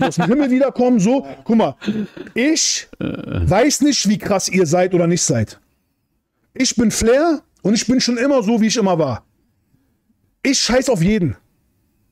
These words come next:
Okay, ich scheiß auf euch alle. Das bedeutet, wenn ihr was, wenn, wenn ich, wenn ich so, äh, ganz, ganz schlimme Sachen sage, weil in meiner Welt es nach diesen Sachen, die man sagt, eigentlich nichts mehr kommen kann außer Schlägerei,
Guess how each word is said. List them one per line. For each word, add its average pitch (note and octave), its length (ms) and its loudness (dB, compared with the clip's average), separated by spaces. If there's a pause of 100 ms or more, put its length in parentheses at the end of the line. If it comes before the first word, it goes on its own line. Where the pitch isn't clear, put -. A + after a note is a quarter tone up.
(600)
Okay, E3 260 0
ich B3 80 -2
scheiß C#4 300 -2
auf A3+ 120 -2
euch A#3 160 0
alle. G3 300 0 (680)
Das E3 140 0
bedeutet, B3+ 680 0 (1600)
wenn A3 180 2
ihr C#4+ 80 2
was, B3+ 260 -2 (200)
wenn, G3+ 260 -2 (140)
wenn F#3 240 0
ich, - 280 -4
wenn F3+ 160 2
ich F#3 120 -2
so, D#3+ 400 0
äh, C3+ 300 2 (220)
ganz, A#3 280 0
ganz A#3+ 160 -2
schlimme G#3 260 0
Sachen G#3+ 300 0
sage, F#3+ 520 0 (640)
weil F3+ 200 2
in F#3 80 2
meiner A#3+ 320 2
Welt A#3 260 0
es - 180 -2
nach G#3+ 220 0
diesen F#3 220 2
Sachen, A3 260 2
die F3+ 80 2
man E3+ 140 2
sagt, D3+ 300 -2
eigentlich F3+ 260 0
nichts - 220 -2
mehr E3+ 120 0
kommen D#3+ 180 -2
kann D3+ 160 -2
außer C3+ 180 0
Schlägerei, C3+ 460 0